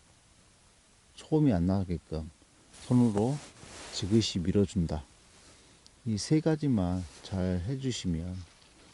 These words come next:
아, 밤 낚시를 할 때, 아, 사람들과 마찰이 많이 생기지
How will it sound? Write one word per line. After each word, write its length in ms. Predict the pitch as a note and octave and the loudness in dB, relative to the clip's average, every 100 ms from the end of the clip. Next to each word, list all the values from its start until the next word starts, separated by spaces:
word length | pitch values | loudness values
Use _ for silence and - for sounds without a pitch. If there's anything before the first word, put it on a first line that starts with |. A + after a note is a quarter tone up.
| - | -14
아, 100 | G2 | -12
밤 240 | - G2 G#2+ | -8 -2 2
낚시를 540 | A2+ G#2+ - G2+ F#2 | 2 -2 -4 -2 -2
할 180 | F2 B2+ - | -2 -6 -6
때, 220 | B2+ G2+ D2+ _ _ _ _ _ _ _ - | -4 -4 -6 _ _ _ _ _ _ _ -20
아, 240 | C3 G1+ G1+ - - - _ _ _ - | -18 -16 -16 -18 -20 -20 _ _ _ -8
사람들과 800 | B2 A2+ G2+ F2 E2 F#2 A2 A#2 _ - _ - | 0 2 2 0 -2 -4 -6 -10 _ -20 _ -8
마찰이 500 | E2 E2+ - F2+ F2 | -6 -4 -6 -6 -4
많이 300 | E2 - F2 | -2 -2 -4
생기지 460 | E2 B2 A2+ G2 | -4 -4 -4 -4